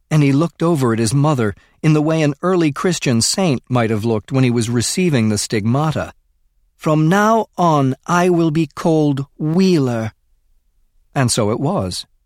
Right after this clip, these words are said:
Although totally unfamiliar with this strange American sport of baseball in general, and the new youth version of it in particular, Flora could recognize immediately the enchantment in her son's eyes as he played,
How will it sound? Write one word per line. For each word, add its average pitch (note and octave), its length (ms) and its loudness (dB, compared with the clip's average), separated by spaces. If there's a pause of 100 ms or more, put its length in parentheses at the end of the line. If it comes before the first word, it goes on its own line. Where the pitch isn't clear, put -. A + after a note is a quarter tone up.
(840)
Although F3+ 260 2
totally A#3+ 400 2
unfamiliar B2+ 680 2
with G2+ 160 -2
this G#2 160 -2
strange D#3+ 560 0
American A#2+ 540 0
sport B2+ 400 -2
of G2+ 160 -4
baseball A#2+ 520 0
in G2+ 160 -2
general, B2+ 460 0 (340)
and C3 160 2
the A#2+ 60 2
new D#3+ 360 2
youth D3+ 440 0
version A#2 400 0
of G2+ 140 -2
it G2+ 60 -2
in G2 100 -2
particular, A#2 600 -2 (360)
Flora B3+ 400 -2
could C#3 200 -2
recognize C3+ 600 0
immediately A#2 760 0
the A2+ 180 0
enchantment A2+ 800 -2
in A2+ 100 0
her A2+ 140 0
son's C3+ 400 0
eyes A#2+ 400 -2
as G2 120 -6
he A2+ 120 -4
played, A#2 460 -4